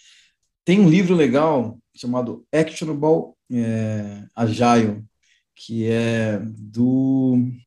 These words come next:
Daniel Vacante, Daniel Vacante, que é fantástico, fantástico. Ele fala desde métricas de meteorologia, é, coisas ligadas a, a,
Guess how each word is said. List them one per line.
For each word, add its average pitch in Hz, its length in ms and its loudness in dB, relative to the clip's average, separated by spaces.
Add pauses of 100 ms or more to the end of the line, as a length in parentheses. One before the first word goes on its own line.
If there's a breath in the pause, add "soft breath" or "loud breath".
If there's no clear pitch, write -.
(120)
Daniel 151 260 6
Vacante, 117 540 -2
Daniel 107 220 -10
Vacante, - 520 -20 (180)
que 127 80 -6
é 123 40 2
fantástico, - 920 0
fantástico. - 600 -2 (300 loud breath)
Ele 156 100 2
fala 180 220 4
desde 180 280 6
métricas 170 320 2
de 139 60 -4
meteorologia, 147 1200 0
é, 110 260 2
coisas 139 280 4
ligadas 131 340 0
a, 110 300 0
a, 107 340 -8